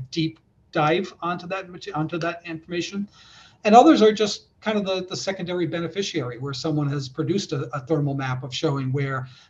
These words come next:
you know, uh, this condition exists more or this condition exists less. But that has changed dramatically. It, it's, it's made the public more aware of what city government does for it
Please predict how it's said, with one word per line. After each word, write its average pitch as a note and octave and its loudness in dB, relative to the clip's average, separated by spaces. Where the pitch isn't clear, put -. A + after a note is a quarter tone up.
you D#3 2
know, C#3 -2
uh, C3+ -6
this C3+ -2
condition C#3+ -2
exists C3+ -4
more C#3+ 0
or C3+ -4
this C#3 -4
condition C#3 -4
exists C3 -6
less. C3 -6
But D#3 2
that G#3+ 2
has D#3 0
changed D3+ -2
dramatically. C3+ -4
It, C3 -14
it's, - -16
it's - -14
made E3 -4
the D#3 -8
public C#3 -6
more C#3+ -2
aware C#3 -2
of C3 -10
what C3 -8
city C#3 -6
government C3+ -6
does C3+ -8
for D3 -4
it C4 -2